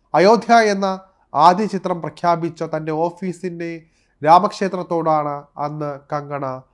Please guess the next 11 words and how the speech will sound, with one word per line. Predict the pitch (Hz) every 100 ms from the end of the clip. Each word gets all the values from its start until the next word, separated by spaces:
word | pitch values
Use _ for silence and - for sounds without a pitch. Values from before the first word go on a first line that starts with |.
| _ _ _ _
ഉപമിച്ചത്. | 135 156 160 117 104 - - _ _ _ _ -
ബാബർ | 147 156 180
വന്ന് | 170 170 170
രാമക്ഷേത്രം | 160 165 - 175 165 160
പൊളിക്കുന്ന | 165 156 170 156
ചരിത്രം | 160 151 160 151 143
ആവർത്തിക്കപ്പെടുകയാണെന്നും | 147 151 165 165 160 160 151 147 151 147 147 143 139 139 _ _ _ -
ജയ് | 165 220
ശ്രീറാം | 220 208 175 170 165
നാമജപത്തോടെ | 156 160 160 160 156 156 151
കങ്കണ | 143 139 143 131